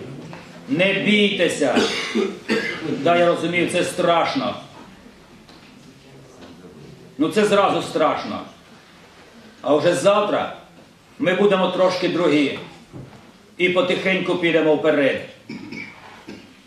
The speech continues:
Що повинні першим кроком ми зробити сьогодні? Да я знову говорю, що страшно, але повинні.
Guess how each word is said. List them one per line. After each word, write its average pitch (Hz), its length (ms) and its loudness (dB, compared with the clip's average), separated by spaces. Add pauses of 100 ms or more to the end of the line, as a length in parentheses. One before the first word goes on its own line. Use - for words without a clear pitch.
(200)
Що 226 240 2
повинні 220 360 6
першим 208 360 0
кроком 202 320 4
ми 185 100 0
зробити 185 420 2
сьогодні? 151 560 2 (1080)
Да 147 160 2
я 170 100 2
знову 185 200 0
говорю, - 180 2
що 160 100 -4
страшно, 151 720 0 (720)
але 117 220 -6
повинні. 127 680 -2